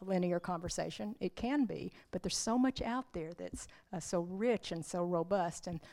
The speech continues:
this is, this is the opportunity to get it out there. So find for yourself what works for you and celebrate it.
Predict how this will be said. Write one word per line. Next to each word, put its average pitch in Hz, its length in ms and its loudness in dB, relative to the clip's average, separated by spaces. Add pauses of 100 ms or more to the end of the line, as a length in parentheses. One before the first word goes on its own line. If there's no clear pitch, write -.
this - 180 -2
is, 196 140 -6 (180)
this 202 240 0
is 196 120 0
the - 200 0
opportunity 196 720 2
to 160 140 -6 (720)
get 180 160 2
it 190 100 0
out 196 240 2
there. 160 180 -2
So 175 320 2 (220)
find 233 320 2
for 262 120 2
yourself 175 580 6
what 180 120 4
works - 240 0
for - 140 -4
you 160 240 2
and 151 180 -4
celebrate 175 520 -4
it. - 160 -12